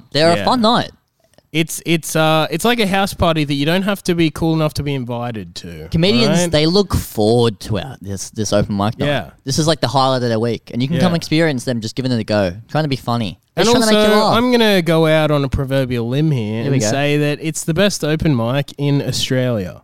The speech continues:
Speaker 1: I'd say so.
Speaker 2: Which I've genuinely had multiple pe-, and I'm not just like
Speaker 1: I've done hundreds
Speaker 2: talking
Speaker 1: of open
Speaker 2: shit.
Speaker 1: mics. This is the best one.
Speaker 2: Yeah.
Speaker 1: Absolutely.
Speaker 2: And there's, like, people that have performed Sydney, Canberra,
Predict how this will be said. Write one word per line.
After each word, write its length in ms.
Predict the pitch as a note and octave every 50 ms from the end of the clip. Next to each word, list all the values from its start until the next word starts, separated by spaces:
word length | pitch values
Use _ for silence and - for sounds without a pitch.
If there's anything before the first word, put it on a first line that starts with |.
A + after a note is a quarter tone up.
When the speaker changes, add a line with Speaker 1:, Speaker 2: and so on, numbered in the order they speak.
| _ _ _
Speaker 1:
I'd 140 | C#3+ D#3+ D#3+
say 180 | - D3+ B2 G#2
so. 240 | - - F#2 F2 - -
Speaker 2:
Which 200 | - E3+ D#3 - -
I've 280 | C#3+ D#3 D#3+ D3 C3+
genuinely 560 | C#3+ F3+ F#3+ G3+ G3+ F#3+ F#3 F3+ E3 E3 D#3
had 200 | C#3+ D3+ D3 C3+
multiple 400 | C3+ C#3 C#3 C#3+ - - B2+ C3
pe-, 200 | C3+ - C3 B2
and 160 | - C3+ C3+ C3+
I'm 160 | C#3+ D3 C#3+
not 160 | C#3 B2+ G#2+
just 180 | A2+ B2 - -
like 360 | B2 A2+ G2+ G2 - - - _ _ _ _ _ _ _ _ _ _
Speaker 1:
I've 140 | - E3 D#3+
done 260 | G3+ G#3 G3+ F#3+ F#3
hundreds 540 | D3+ B2+ - - - D#3 D#3 C#3+ C#3 C3+ A#2+
Speaker 2:
talking 160 | C3 B2+ B2
Speaker 1:
of 40 | C3
open 140 | - C3 D#3
Speaker 2:
shit. 20 | D#3 C#3+ D#3 G3+ A#3 -
Speaker 1:
mics. 100 | - -
This 260 | - A#2+ C3 - -
is 100 | B2+ A2
the 100 | - G#2+
best 280 | D#2+ G2+ F#2+ F2+ - -
one. 260 | G2 F2 F2 E2+ - _ _ _
Speaker 2:
Yeah. 240 | - C#3 C3+ A2 E2 - _ _ _ _
Speaker 1:
Absolutely. 220 | - C#3 C#3+ C#3+ D#3+
Speaker 2:
And 100 | E3+ F3+
there's, 160 | F#3 F#3+ E3
like, 200 | G3 F3+ E3 -
people 380 | - F#3+ F#3 F#3 E3+ F3+ F3 E3
that 180 | F3 E3+ D#3
have 360 | D3 E3+ E3 D#3 D3 C#3+ B2+ - - - - - _ _
performed 540 | - D3 - - D#3 D3+ D3+ D3 D3 C3+ -
Sydney, 560 | - E3 D#3+ D#3+ D#3 D3+ D3 C#3+ C3 A#2+ A#2+
Canberra, 880 | - - D#3+ D#3 D#3 D#3+ D#3 D3+ D3 C3+ C#3+ C3 B2+ B2 A#2 A2+ A2